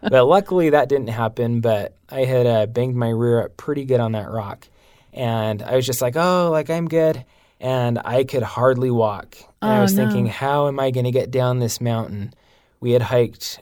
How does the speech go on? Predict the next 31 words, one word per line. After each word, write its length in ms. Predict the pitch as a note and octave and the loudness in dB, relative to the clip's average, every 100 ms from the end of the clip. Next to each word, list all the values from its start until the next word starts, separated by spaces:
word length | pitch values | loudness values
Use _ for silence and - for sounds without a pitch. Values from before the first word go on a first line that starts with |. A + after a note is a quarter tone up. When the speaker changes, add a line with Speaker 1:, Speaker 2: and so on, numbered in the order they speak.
| _ | _
Speaker 1:
a 80 | A#2+ | -12
few 300 | - C#3+ D3 | -12 -8 -4
miles 460 | C#3+ C3+ C3 A#2+ A2+ | 0 0 0 -2 -2
up 180 | C3+ B2 | -4 -2
it, 280 | A2 G#2+ - _ _ B2 | -2 -2 -6 _ _ -8
and 400 | A2+ A2 A2 A#2 | -6 -4 -4 -2
now 180 | B2+ | 0
I 80 | C3 | 0
have 220 | A#2+ B2 | 0 -2
to 100 | B2+ | -4
hike 420 | A2 B2+ B2 - _ _ _ _ _ - | -2 0 -2 -6 _ _ _ _ _ -8
the 100 | A2+ | 0
rest 320 | B2 D3+ - | 2 2 0
of 60 | C#3+ | 0
the 80 | |
way 160 | C#3 C#3 | 4 4
down. 320 | C3 A#2+ A#2 | 4 2 2
Luckily, 320 | C#3+ C#3 D3 | 0 2 2
that 160 | C3 G2 | 4 2
glacier 400 | B2 C3 B2 B2+ | 0 -2 -2 -4
did 240 | A#2 C3 | -6 -6
take 200 | - B2 | -6 -8
some 160 | - C#3 | -6 -6
of 60 | A#2+ | -4
the 80 | |
hike 260 | A2 B2+ B2 | -2 -2 0
off, 320 | C3 D3 - - | 0 0 -6 -4
but 260 | A2+ - - | -4 -4 -10
also 280 | G#2+ - A#2 | -10 -8 -8
the 100 | A2+ | -4
glacier 420 | A2+ A2 A#2 | -4 -4 -6